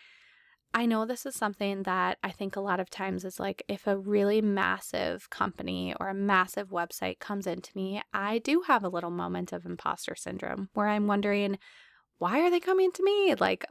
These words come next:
why aren't they going to a big, massive agency who can charge thousands of dollars for a retainer every single month to manage their S E O with a huge team?" And it's something where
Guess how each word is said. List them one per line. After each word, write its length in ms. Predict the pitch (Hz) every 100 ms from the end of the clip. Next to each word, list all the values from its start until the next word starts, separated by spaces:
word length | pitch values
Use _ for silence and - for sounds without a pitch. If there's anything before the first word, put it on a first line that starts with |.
| -
why 420 | 190 208 220 247
aren't 220 | 247 247
they 80 | 233
going 320 | 220 220 220
to 180 | 214 214
a 40 | 202
big, 200 | 226 220
massive 440 | 214 226 - 220
agency 560 | 233 226 208 - 202 202
who 60 |
can 180 | 196 196
charge 320 | 214 214 208
thousands 480 | - 196 208 220 214
of 100 | 196
dollars 400 | 214 220 220 208
for 240 | - 214
a 40 | 208
retainer 460 | 208 - 226 190
every 300 | - 185 208
single 280 | 208 220 214
month 260 | 220 220 190 - - -
to 100 | -
manage 440 | 226 226 226 214 -
their 160 | 220
S 240 | 208 208 233
E 80 | 226
O 140 | 208
with 200 | 190 185
a 40 |
huge 500 | - - 233 233 220
team?" 460 | - 254 226 190 190 - - - - - - _
And 100 | 269
it's 160 | 285 -
something 340 | 285 311 294
where 380 | 277 254 240